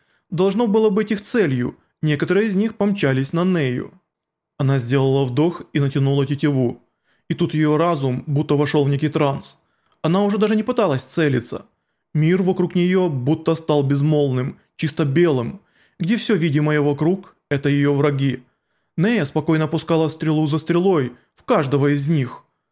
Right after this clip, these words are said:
В этот миг её скорость стала нечеловеческой, а точность практически механической. После расстрела крылатых полулюдей и их падения Нея слегка выдохнула.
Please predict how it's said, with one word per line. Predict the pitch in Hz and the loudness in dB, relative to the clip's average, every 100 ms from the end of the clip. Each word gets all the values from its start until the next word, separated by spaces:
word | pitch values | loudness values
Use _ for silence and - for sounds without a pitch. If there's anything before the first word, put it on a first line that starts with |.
| _ _ - | _ _ -2
В | 143 | 0
этот | 143 143 | 2 0
миг | 147 170 156 | 0 0 0
её | 156 | 0
скорость | 156 - 165 165 | 0 -2 0 -2
стала | - 156 147 143 | -2 0 2 0
нечеловеческой, | 151 143 147 147 131 135 131 - - - _ _ _ _ _ | -2 -2 0 0 0 -2 -4 -10 -10 -10 _ _ _ _ _
а | 156 | 0
точность | 208 233 247 - | 2 0 0 -2
практически | 180 - 143 139 147 | -4 -2 -4 -4 -2
механической. | 139 147 147 135 123 - - 190 _ _ _ _ _ - | 0 0 0 -2 -4 -6 -8 -10 _ _ _ _ _ -6
После | 226 214 | 0 0
расстрела | 202 202 220 208 156 139 | 0 0 0 2 0 0
крылатых | 147 139 143 139 - | 0 0 0 -2 -2
полулюдей | 147 143 143 160 | 0 2 2 0
и | 165 160 | 0 0
их | 143 143 | 0 0
падения | 151 139 190 151 123 - _ _ _ - | 0 2 2 0 -2 -6 _ _ _ -4
Нея | 160 226 | 0 0
слегка | 226 156 143 151 | 0 -4 -2 0
выдохнула. | 135 135 120 135 127 151 | 2 0 -2 -4 -4 -4